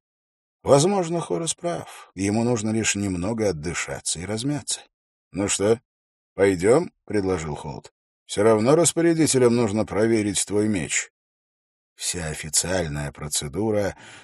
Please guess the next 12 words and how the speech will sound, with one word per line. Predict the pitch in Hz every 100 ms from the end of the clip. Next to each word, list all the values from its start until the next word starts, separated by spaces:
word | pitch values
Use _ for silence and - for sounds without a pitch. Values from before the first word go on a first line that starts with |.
| -
должна | 90 117 110 139 143
была | 127 123
повториться, | 110 98 - 80 85 156 - - - _ _ - _
а | - 107
Шон | - 98 123 160
убедиться, | 175 175 151 107 147 - 160
что | - 127
каждая | - 98 127 143 110
сторона | - - 85 80 73 76 120
готова | 143 - - 64 64 87
к | 107
бою. | 156 - 76